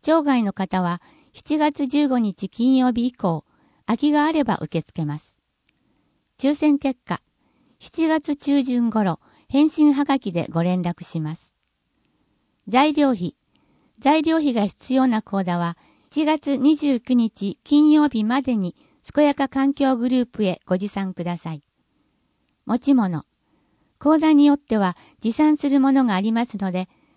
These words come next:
口座内容欄で確認してください。申し込み方法。往復はがきに申し込み書にある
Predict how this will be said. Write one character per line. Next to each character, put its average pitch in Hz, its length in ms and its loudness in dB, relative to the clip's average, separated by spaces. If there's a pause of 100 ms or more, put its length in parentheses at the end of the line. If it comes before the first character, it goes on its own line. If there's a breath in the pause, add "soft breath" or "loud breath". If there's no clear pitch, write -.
(100)
口 277 200 2
座 277 140 2
内 269 280 2
容 254 200 2
欄 185 220 -4
で 160 240 -6
確 208 240 -4
認 240 240 0
し - 40 -12
て 214 120 -8
く 190 100 -10
だ 185 140 -4
さ 175 160 -8
い。 151 100 -14 (1200)
申 285 140 2
し - 60 -16
込 - 160 0
み 285 120 4
方 247 220 -2
法。 160 360 -6 (800)
往 294 180 2
復 320 180 -4
は 285 140 -2
が 269 140 0
き 190 160 -8
に 170 180 -4 (400 soft breath)
申 262 180 2
し - 100 -14
込 294 160 0
み 285 120 4
書 277 160 0
に 262 160 0
あ 247 80 0
る 190 220 -6